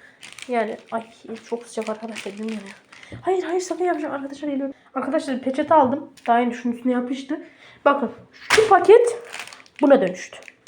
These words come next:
Bak yani aynı bu paketlendi. Bu paket buna mı dönüşür be?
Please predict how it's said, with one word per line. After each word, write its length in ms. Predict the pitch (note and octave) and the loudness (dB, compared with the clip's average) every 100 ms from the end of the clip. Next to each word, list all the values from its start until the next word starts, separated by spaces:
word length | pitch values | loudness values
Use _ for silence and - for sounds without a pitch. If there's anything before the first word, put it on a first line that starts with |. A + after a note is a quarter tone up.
| - - _ - _ _ _ - - - | -20 -20 _ -20 _ _ _ -20 -16 0
Bak 220 | G3+ - | 0 2
yani 340 | D4+ D4 C4 C#4+ - - | 4 6 4 2 -6 2
aynı 280 | E4+ D4+ D4+ | 4 4 4
bu 100 | F4 | 4
paketlendi. 720 | C#4+ C4+ A3 G3+ G3+ A#3+ F4 - | 2 0 -4 -4 -2 -2 -4 -4
Bu 100 | G4 | 0
paket 380 | C#4+ C4 E4+ E4+ | 2 2 0 0
buna 200 | C4+ D4 | 2 2
mı 120 | C4+ | 4
dönüşür 440 | B3+ B3 - G#3 | 4 4 -2 -10
be? 120 | F#3+ | -6